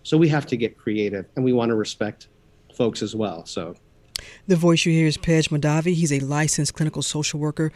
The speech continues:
Speaker 2: with Viewpoint Health. I'm also talking to Corporal Reed, uh, and thank you so much. Thank you both for,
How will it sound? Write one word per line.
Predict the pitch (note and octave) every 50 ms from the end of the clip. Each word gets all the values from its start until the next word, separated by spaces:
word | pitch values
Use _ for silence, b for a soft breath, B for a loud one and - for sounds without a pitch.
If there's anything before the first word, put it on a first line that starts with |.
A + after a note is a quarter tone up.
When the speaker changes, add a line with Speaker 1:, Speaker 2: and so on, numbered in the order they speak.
| B B B B B
Speaker 2:
with | - C3+ B2+ B2+
Viewpoint | B2+ C#3 D3 D3+ D3+ - - - D3+ D3 C#3+ -
Health. | - - D3 D3+ F3 F#3+ -
I'm | D#3 D3+
also | E3 G3 - - G3
talking | - - F3+ F3 E3+ -
to | D#3 D3
Corporal | - - - E3 D#3+ - - D#3+ D#3+ B B B B B B _
Reed, | - D3+ D3+ D#3 D#3+ E3+ E3+ F3+ F3 - -
uh, | F3
and | E3+ D3 C#3 - - - D#3 D#3 D3+ D#3 - _ _ _ _ _ _ _
thank | - E3+ F3+ -
you | - E3+
so | - F3
much. | D#3 D#3 C#3+ - - - -
Thank | - E3 E3 - D#3
you |
both | C#3 C#3+ E3+ G3+ -
for, | - A2